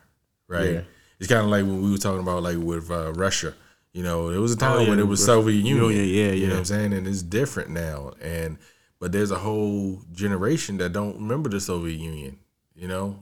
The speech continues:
Speaker 1: it's like, it's
Speaker 2: Mm-hmm.
Speaker 1: like we're getting older or something. I don't know.
Speaker 2: Yeah,
Speaker 1: But
Speaker 2: my thought on it is, is, man, like, I, I've, I'm similar. I'm in the same thought process as you.
Speaker 1: Mm-hmm.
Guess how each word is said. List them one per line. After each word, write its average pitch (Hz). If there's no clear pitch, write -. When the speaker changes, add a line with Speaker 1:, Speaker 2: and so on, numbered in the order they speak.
Speaker 1:
it's 85
like, 101
it's 92
Speaker 2:
Mm-hmm. 98
Speaker 1:
like 104
we're 107
getting 98
older 101
or -
something. 73
I 101
don't 110
know. 80
Speaker 2:
Yeah, 104
Speaker 1:
But 110
Speaker 2:
my 151
thought 151
on 120
it 110
is, 104
is, 92
man, 101
like, 98
I, 101
I've, 113
I'm 113
similar. 131
I'm 127
in 139
the 117
same 127
thought 123
process 117
as 117
you. 131
Speaker 1:
Mm-hmm. 90